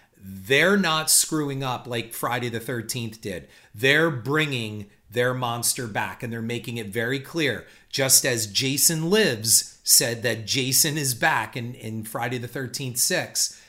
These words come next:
Halloween Four made it very clear that Michael Myers had returned. Now, the executive producer of, of, Hallow-, of the Halloween series and, and Halloween Four, Mustafa Akkad, I mean, he said this. He said, "I just went back to the basics of Halloween on Halloween Four,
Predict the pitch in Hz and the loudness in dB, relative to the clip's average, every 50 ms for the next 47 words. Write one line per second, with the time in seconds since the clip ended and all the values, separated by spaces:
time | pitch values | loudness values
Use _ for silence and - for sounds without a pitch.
0 | _ _ - - 147 143 160 175 175 175 180 180 160 - - 160 147 143 139 135 | _ _ 0 4 4 4 4 2 0 -2 -2 -4 -4 -4 -4 -2 -2 0 0 -2
1 | 127 120 110 110 104 92 95 98 120 123 135 156 156 151 - 185 196 185 160 117 | -2 -4 -6 -8 -8 -10 -6 -2 0 0 0 0 -2 -4 -4 -2 0 2 2 0
2 | 90 - - - - _ _ - - 139 131 135 127 135 123 117 - 147 139 135 | -2 -8 -14 -20 -20 _ _ -4 -4 -4 -4 -2 -2 -2 -2 -2 -4 -6 -4 -4
3 | 131 120 113 107 107 107 104 107 104 - - - - _ - - 123 110 104 101 | -4 -4 -4 -4 -6 -8 -8 -6 -4 -4 -6 -6 -10 _ -10 -6 -6 -4 -4 -6
4 | 107 113 113 110 - 151 147 139 123 98 80 73 - - - _ _ _ _ - | -10 -10 -8 -6 -6 -4 -4 -4 -4 -6 -8 -12 -18 -20 -20 _ _ _ _ -4
5 | 170 165 156 151 160 165 151 139 135 123 147 185 196 196 196 170 156 143 120 - | 0 2 2 4 4 2 2 2 2 2 2 2 2 2 0 0 0 0 -4 -4
6 | - 139 131 147 165 175 - - - 135 113 107 107 107 98 113 113 104 - 120 | -4 -2 0 0 2 2 2 2 2 0 -2 -6 -8 -10 -10 -12 -12 -12 -10 -12
7 | 113 101 117 131 120 117 113 113 110 - 120 104 120 107 120 120 120 120 113 104 | -10 -6 -4 -4 -4 -4 -6 -8 -8 -8 -6 -4 -4 -2 -2 -2 -2 -4 -4 -2
8 | 104 - - - 139 135 123 110 110 104 98 104 101 104 107 - 104 101 104 110 | 0 0 0 0 0 -2 -2 -2 -2 -4 -4 -4 -6 -6 -8 -8 -10 -8 -8 -8
9 | 107 101 98 101 98 95 - - - 175 165 143 120 107 110 110 110 - - - | -8 -8 -6 -6 -6 -8 -8 -6 -4 -2 0 0 -2 -2 -4 -2 -2 -2 -2 -2
10 | 110 110 - 110 101 98 - - 135 135 127 117 107 104 - - - - - - | -8 -8 -10 -10 -12 -12 -8 -4 -2 0 0 0 -2 -6 -12 -18 -20 -20 -20 -20
11 | - - 160 170 156 160 185 - - - 208 190 165 170 226 220 214 - - 123 | -10 -6 -4 -4 -2 0 0 2 2 4 2 2 0 0 -2 0 0 0 0 0
12 | 110 - - 131 123 131 165 165 202 202 196 - 196 175 156 - 151 160 160 - | 0 0 0 0 0 0 0 0 0 0 0 0 -2 -2 0 2 2 2 0 -2
13 | 165 151 147 131 147 151 185 - - 160 131 - - - 143 120 110 117 123 131 | -6 -6 -4 -2 -2 0 2 2 2 2 0 -2 -2 -4 -4 -4 -4 -2 -2 0
14 | 139 143 135 135 156 165 151 127 120 120 120 123 117 113 127 127 131 139 139 139 | 0 -2 -4 -4 -4 -4 -4 -6 -6 -6 -8 -8 -6 -4 -4 -4 -4 -4 -6 -6
15 | 139 135 - - 107 98 107 123 123 | -8 -8 -8 -10 -8 -6 -6 -8 -8